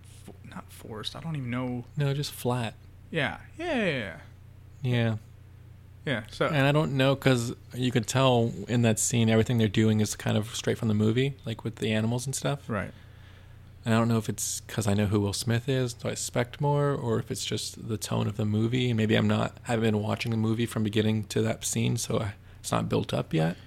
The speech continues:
Speaker 1: And I wonder if part of it also is, like, they're trying to make it look more realistic, and so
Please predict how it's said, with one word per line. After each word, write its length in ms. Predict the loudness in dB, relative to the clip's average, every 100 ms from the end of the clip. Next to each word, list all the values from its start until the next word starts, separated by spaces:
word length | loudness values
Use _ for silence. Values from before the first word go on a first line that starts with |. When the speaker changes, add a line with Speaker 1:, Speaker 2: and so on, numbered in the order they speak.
| -20 -6
Speaker 1:
And 120 | -4 -2
I 40 |
wonder 200 | 0 0
if 140 | 0
part 180 | 0 0
of 60 | 0
it 100 | -2
also 380 | -2 0 -2 -2
is, 140 | -4
like, 160 | -6 -6
they're 100 | -8
trying 260 | 0 2
to 60 | 2
make 140 | 2
it 80 | 0
look 360 | -2 -4 -6 -16 -18 -20 -20 -20 -20 -6
more 140 | -2 0
realistic, 640 | 2 0 -2 0 -2 -2 -14 -20 -20 -20 -20 -20 -10 -6
and 120 | -4
so 600 | 0 2 2 0 -2